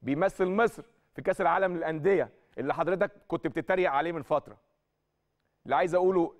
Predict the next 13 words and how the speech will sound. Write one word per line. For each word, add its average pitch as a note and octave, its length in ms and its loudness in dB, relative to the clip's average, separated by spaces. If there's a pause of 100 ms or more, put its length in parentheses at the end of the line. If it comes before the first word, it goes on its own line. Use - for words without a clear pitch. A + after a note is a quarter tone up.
(100)
لل-، A#2+ 460 -4
للزملاء C#3 460 2
المذيعين A#2+ 920 -2 (400)
أو D3+ 220 0
الإعلاميين، B2+ 880 -2
لو A#2 120 0
كانوا C3+ 220 -2
إعلاميين، A#2 460 -4 (460)
من D#3+ 160 -2
حقك C4 320 2
يكون A#3 220 -2
لك G#3 140 -2
انتماء، C#3 380 -6